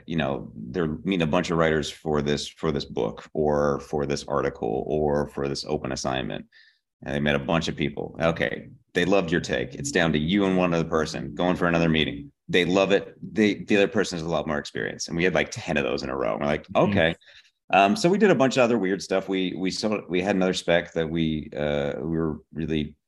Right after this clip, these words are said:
Speaker 1: happy with, but it was, like, it was after the writer's strike. So, like, that spec market that we initially were lucky enough to take advantage of was kinda dried up. Um, and then we did, like, a,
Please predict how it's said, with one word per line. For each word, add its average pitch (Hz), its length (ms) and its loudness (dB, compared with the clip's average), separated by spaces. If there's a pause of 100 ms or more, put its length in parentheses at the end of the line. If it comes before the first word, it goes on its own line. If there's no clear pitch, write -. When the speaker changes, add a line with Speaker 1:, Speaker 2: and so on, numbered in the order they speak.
Speaker 1:
happy 78 420 -2
with, 78 300 -2
but 71 240 -4
it 78 100 -4
was, 73 180 -4
like, 71 240 -2
it 76 40 -4
was 76 120 -2
after 73 320 0
the 73 80 0
writer's 69 300 0
strike. 82 360 -2
So, 69 240 -2
like, 71 280 -4
that 71 140 -4
spec 71 280 -6
market 78 400 -4
that 69 100 -2
we 65 300 -4
initially 76 480 -2
were 69 400 -6 (160)
lucky 73 320 -2
enough 73 300 -2
to 71 260 0
take 78 160 -2
advantage 76 320 -2
of 82 100 0
was - 140 -10
kinda 78 260 -4
dried 82 280 2
up. 90 220 0 (720)
Um, 90 320 4
and 90 100 0
then 98 100 4
we 95 80 2
did, 90 180 2
like, 87 140 0
a, 80 240 0